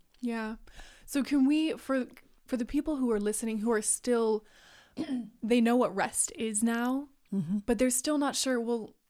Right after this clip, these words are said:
Speaker 1: what was it? My childhood wasn't that traumatic. Why do I have all these things going on?"
Speaker 2: Mm-hmm.
Speaker 1: Because as you mentioned earlier, there's spectrums of trauma. And
Speaker 2: Mm-hmm.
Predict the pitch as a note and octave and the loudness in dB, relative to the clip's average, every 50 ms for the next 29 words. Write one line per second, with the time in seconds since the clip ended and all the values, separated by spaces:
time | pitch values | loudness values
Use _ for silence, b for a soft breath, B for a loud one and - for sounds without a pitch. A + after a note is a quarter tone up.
0 | _ _ - A#3 B3 C#4+ D#4 B3+ D4 D#4+ E4 E4 B3+ G3+ G3+ G#3+ A#3+ D4 C#4+ - | _ _ -6 -2 0 0 0 0 0 0 0 0 -2 -2 -2 -4 -6 -6 -6 -4
1 | D4 D#4 D4+ A#3 A#3+ G#3+ G3 G#3 G#3 G#3+ G#3 G#3 - - - - - - - - | -4 -2 -2 -2 -4 -4 -6 -8 -10 -10 -10 -10 -10 -10 -12 -12 -14 -14 -14 -14
2 | - - B3+ C4 - A#3 A#3 A#3+ B3+ C4+ C4+ C4 B3 A#3 A3 G3+ G3 G#3 G3+ A3 | -12 -10 -10 -8 -6 -4 -4 -2 -2 -2 -2 -2 -4 -4 -6 -6 -8 -8 -8 -10
3 | A3 G#3+ - - G3+ G3 G3+ G3+ - - G#3 G#3 G#3+ G#3 G3+ - - - E3+ E3 | -10 -10 -8 -6 -6 -6 -6 -6 -8 -10 -10 -10 -10 -10 -10 -10 -8 -6 -6 -6
4 | D#3 F3+ G3 - - B3 A#3+ B3+ G#3+ B3 A3+ G3+ A3 A3+ A3+ A3 A#3+ A#3+ C4 B3 | -6 -8 -8 -8 -6 -4 -2 0 0 2 2 2 2 2 2 2 4 4 2 2
5 | - - A#3+ A3 G#3 G3+ - _ - A#3+ B3+ C4+ C4 B3 A3+ A3 A3 G#3 G3+ G3 | 0 0 -2 -2 -2 -4 -4 _ 0 0 2 2 2 2 2 2 2 0 0 -2
6 | - - - - - C4 C#4 C4+ - - - - D4+ - - - - - - - | -4 -8 -8 -4 -2 0 0 0 -2 -4 -2 -4 -4 -4 -6 -10 -10 -10 -10 -12
7 | - A#3+ - - - - - - A#3+ A#3 A3 G#3+ G#3 F#3+ A#3+ - b b b b | -14 -14 -14 -16 -18 -14 -10 -6 -4 -2 -2 -2 -4 -6 -8 -16 b b b b
8 | b b b b b b b - - - - A#3+ B3 D4 A#3+ G#3 G#3 A3+ A3 A3 | b b b b b b b -12 -6 -2 0 0 2 4 4 4 4 2 0 0
9 | - - D3+ E3 | 0 0 0 -2